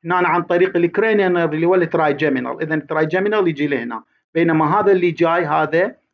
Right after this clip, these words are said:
هذا مو الترايجيمينال، هذا اللي هو سميناه ميديال لمنسكس pathway. هذا اذا ميديال لمنسكس وصلها المن؟ للفي بي ال.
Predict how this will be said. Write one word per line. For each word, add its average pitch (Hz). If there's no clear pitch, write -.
هذا 143
مو 180
الترايجيمينال، 147
هذا 170
اللي 151
هو 165
سميناه 156
ميديال 151
لمنسكس 170
pathway. 123
هذا 151
اذا 139
ميديال 165
لمنسكس 165
وصلها 165
المن؟ 202
للفي 156
بي 170
ال. 120